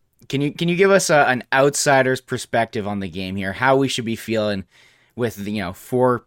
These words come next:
pot-, potentially four games remaining, uh, in this series, down two one against the Vegas Golden Knights?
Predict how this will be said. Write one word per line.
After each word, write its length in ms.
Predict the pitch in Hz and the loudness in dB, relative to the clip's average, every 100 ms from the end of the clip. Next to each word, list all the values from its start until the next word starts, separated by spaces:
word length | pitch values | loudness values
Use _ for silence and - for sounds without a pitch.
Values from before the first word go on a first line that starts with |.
| _ | _
pot-, 240 | 131 - | -8 -6
potentially 480 | 143 139 165 - 131 | -8 -2 0 2 0
four 260 | - 123 | 2 0
games 320 | 107 107 101 - | 0 -2 -4 -4
remaining, 520 | 101 95 92 92 85 _ _ _ _ _ | -4 -4 -6 -8 -10 _ _ _ _ _
uh, 640 | 101 101 95 92 90 90 - | -4 -2 -2 -4 -4 -4 -6
in 200 | 117 120 | -6 -4
this 160 | 117 110 | -4 -4
series, 460 | - 107 98 101 - | -4 -4 -4 -4 -6
down 260 | 98 95 | -6 -6
two 220 | 90 101 92 | -8 -10 -8
one 200 | 87 85 | -8 -10
against 240 | 82 80 | -10 -12
the 60 | 85 | -10
Vegas 300 | 80 - - | -10 -10 -12
Golden 260 | 76 73 | -16 -16
Knights? 340 | 62 64 - | -16 -16 -16